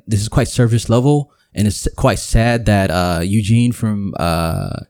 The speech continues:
Breakthrough News, Ann Garrison from Black Agenda Report,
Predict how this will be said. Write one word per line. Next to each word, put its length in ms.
Breakthrough 400
News, 640
Ann 260
Garrison 480
from 200
Black 200
Agenda 300
Report, 680